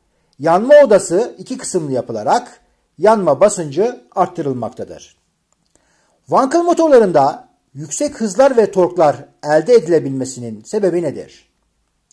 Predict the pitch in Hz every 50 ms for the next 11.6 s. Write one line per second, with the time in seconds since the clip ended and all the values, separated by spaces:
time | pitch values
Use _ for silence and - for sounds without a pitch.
0 | _ _ _ _ _ _ _ _ _ _ _ 127 160 220 269 269 311 339 339 349
1 | 320 320 311 302 262 233 208 190 165 151 139 139 156 - - _ _ _ _ _
2 | _ _ _ - 143 - - - 277 302 311 294 277 269 240 233 220 208 196 175
3 | - 185 170 165 160 151 147 135 120 131 123 113 113 123 170 226 233 - _ _
4 | _ _ _ _ _ _ _ _ _ - 147 143 151 165 185 196 208 208 - 240
5 | 269 294 277 240 233 208 196 180 170 175 170 170 160 151 151 156 170 165 214 226
6 | 226 214 185 160 147 139 131 131 - 170 175 202 202 208 233 240 233 - - 180
7 | 156 147 139 139 143 147 160 208 262 285 311 - _ - 202 170 143 131 120 113
8 | - - 98 - - - - _ _ _ _ _ _ _ _ _ _ _ _ _
9 | 214 220 - 339 339 339 339 - 220 190 180 208 240 302 - _ _ _ _ _
10 | _ _ _ - 151 151 - - 285 294 - - - - 214 277 254 269 269 233
11 | - 208 185 175 180 170 156 151 151 143 139